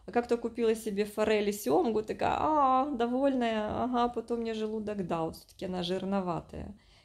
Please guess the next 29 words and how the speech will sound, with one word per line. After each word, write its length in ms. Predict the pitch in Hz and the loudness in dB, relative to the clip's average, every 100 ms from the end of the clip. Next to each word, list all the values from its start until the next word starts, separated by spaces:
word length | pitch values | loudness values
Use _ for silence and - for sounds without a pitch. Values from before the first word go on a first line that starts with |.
| - | -18
И 80 | 175 | -10
форель 380 | 175 190 196 | -2 2 2
и 40 | 180 | 0
сёмга 420 | 180 226 226 196 | -2 -2 0 0
жирноватая 840 | 190 190 190 196 185 165 160 160 | 0 -2 0 0 0 -2 -4 -6
для, 300 | 160 175 170 - | -6 -6 -8 -8
при 120 | - 165 | -8 -6
обострении, 720 | 160 175 - - 220 196 175 | -6 -8 -10 -2 -2 0 -4
она 580 | 170 175 - - 202 202 - - - - - | -6 -8 -10 -10 -10 -10 -14 -20 -20 -20 -12
жирная 500 | 185 208 190 175 165 | 0 2 2 0 -2
рыба. 320 | 165 160 156 - - - - | -4 -4 -6 -8 -16 -20 -14
Лучше 360 | 185 220 220 190 | -6 -4 -2 -2
вот 120 | 190 | -4
такое 340 | 190 196 196 | -8 -2 0
что-то 320 | 180 - - 170 | 0 -4 -8 -8
вот. 160 | 165 - - | -8 -10 -14
Вроде 260 | - 240 247 | 0 2 2
как 180 | 247 226 | 2 4
горбуша, 560 | 254 254 269 427 415 226 | 4 4 6 6 6 0
но 80 | |
у 20 | 233 | 2
нас 160 | 247 | 0
что-то 240 | - 247 247 | 0 -2 2
нету 300 | 247 202 175 | 2 0 -2
горбуши 500 | 175 170 175 - 180 | 0 0 -4 -6 -10
в 80 | |
продаже, 500 | - 175 165 160 160 | -8 -8 -4 -4 -2
надо 240 | 165 175 185 | -4 -4 -6
поискать. 560 | 185 190 196 - 156 | -4 -6 -6 -6 -6